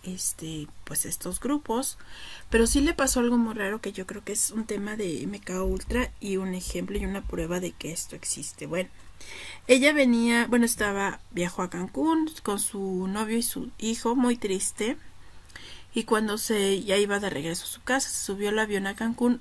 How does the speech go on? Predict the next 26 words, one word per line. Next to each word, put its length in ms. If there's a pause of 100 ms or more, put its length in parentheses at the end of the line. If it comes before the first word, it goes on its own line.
reconoció 840
a 60
uno 220
de 120
los 180
pasajeros. 840
Ella 180
estaba 340
bien, 240
no 80
había 140
tomado 340
nada, 260
ninguna 340
sustancia. 600 (580)
Reconoció 540
a 40
uno 100
de 100
los 220
pasajeros 800
y 20
ella 140
empezó 340
a 60
gritar 540